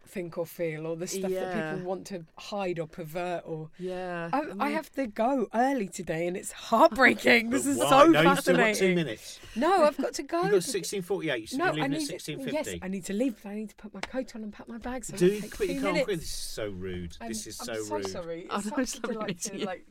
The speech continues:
Speaker 1: get to speak to you, and I'm so sorry.
Speaker 2: <laughs> Likewise.
Speaker 3: Di-, what, what else do you read then? Uh,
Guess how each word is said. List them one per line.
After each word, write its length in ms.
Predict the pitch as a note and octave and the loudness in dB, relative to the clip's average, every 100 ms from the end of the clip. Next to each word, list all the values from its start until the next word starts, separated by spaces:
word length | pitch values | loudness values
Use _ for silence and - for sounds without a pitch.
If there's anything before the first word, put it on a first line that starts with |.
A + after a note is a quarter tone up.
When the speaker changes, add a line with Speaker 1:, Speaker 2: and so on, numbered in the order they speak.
| - | -8
Speaker 1:
get 200 | - - | -8 -6
to 80 | D4+ | -10
speak 280 | - B3+ | -6 -6
to 120 | - F#3+ | -6 -10
you, 160 | F3+ | -8
and 80 | G3 | -12
I'm 140 | G#3+ A3+ | -12 -12
so 160 | C4 A#3 | -12 -6
sorry. 0 | |
Speaker 2:
<laughs> 180 | A#3 A3 | -4 -2
Likewise. 540 | A3+ A#3 G#3 C#4+ - - - - F3+ | -2 -4 -4 -6 -8 -18 -20 -12 -8
Speaker 3:
Di-, 180 | C#4+ C4+ | -6 -4
what, 240 | G#3+ C4+ A#3 | -4 -6 -4
what 220 | A3+ C4+ | 0 2
else 160 | C4 - | 2 -2
do 140 | A3+ | -6
you 100 | G#3 | -4
read 300 | F3 F3+ C3 | 2 2 2
then? 220 | B2+ A#2 | -2 -4
Uh, 120 | C#3 | -2